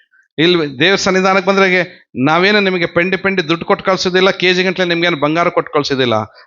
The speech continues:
ಆದ್ರೆ ದೇವ್ರ ಸನ್ನಿಧಾನದಲ್ಲಿ ಬರ್ಬೇಕಾದ್ರೆ ನಿಮ್ ಜೀವನ ರೂಪಾಂತರವಾಗಿ ನಾವು ನಿಮ್ಮನ್ನು ಕಳಿಸ್ತಾ ಇದ್ದೇವೆ.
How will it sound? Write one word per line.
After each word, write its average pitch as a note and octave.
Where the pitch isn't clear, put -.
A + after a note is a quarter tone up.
ಆದ್ರೆ B2
ದೇವ್ರ E3
ಸನ್ನಿಧಾನದಲ್ಲಿ D3
ಬರ್ಬೇಕಾದ್ರೆ C3
ನಿಮ್ B2
ಜೀವನ C#3
ರೂಪಾಂತರವಾಗಿ B2+
ನಾವು G#2
ನಿಮ್ಮನ್ನು G2
ಕಳಿಸ್ತಾ -
ಇದ್ದೇವೆ. -